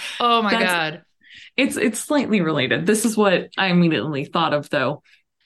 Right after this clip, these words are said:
Speaker 1: Um, so back in, mm, twenty thirteen,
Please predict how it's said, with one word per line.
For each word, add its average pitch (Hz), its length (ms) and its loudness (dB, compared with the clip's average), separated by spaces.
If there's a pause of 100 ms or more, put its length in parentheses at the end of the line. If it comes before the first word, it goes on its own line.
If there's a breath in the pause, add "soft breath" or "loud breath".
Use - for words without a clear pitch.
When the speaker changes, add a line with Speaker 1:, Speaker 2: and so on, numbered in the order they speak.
Speaker 1:
Um, 170 560 -2 (220)
so 214 640 2
back 196 480 0 (300)
in, 180 1120 2 (800)
mm, 233 420 4
twenty 254 480 0
thirteen, 190 1120 -2